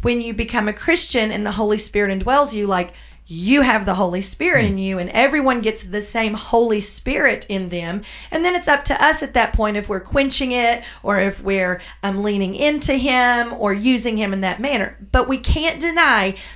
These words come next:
Speaker 1: that there are Christians who live lives that look different. And so just through my teaching, and it's so funny you bring up the parable of the ten virgins, because it's the very next parable in Matthew twenty-five
Speaker 2: Huh.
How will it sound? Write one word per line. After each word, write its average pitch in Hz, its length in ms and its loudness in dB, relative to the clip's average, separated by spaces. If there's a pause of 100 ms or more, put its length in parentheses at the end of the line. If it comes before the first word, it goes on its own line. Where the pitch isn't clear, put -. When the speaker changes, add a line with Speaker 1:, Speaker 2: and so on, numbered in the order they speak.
(100)
Speaker 1:
that 220 160 -2
there 240 140 4
are 226 200 2
Christians 226 560 -4
who 214 180 -6
live 240 300 -2
lives 214 480 0
that 202 180 -2
look 196 220 -2 (180)
different. - 540 -4 (320)
And 240 100 -2
so 247 100 4
just 381 300 0
through 370 120 0
my 262 180 4
teaching, 208 520 -2
and 208 80 -2
it's - 220 -8 (160)
so 269 220 0
funny 269 260 4
you 214 160 0
bring 214 240 4
up 214 240 2
the 190 380 0
parable 202 480 0
of 175 160 -4
the 180 200 -2 (160)
ten 196 280 -2
virgins, 208 560 0
because 202 400 -2
it's 208 220 0
the 226 180 0
very 226 420 4
next - 400 -4
parable 208 560 2
in 196 160 -4
Matthew 190 320 -4
twenty-five 190 720 -4
Speaker 2:
Huh. 104 240 -4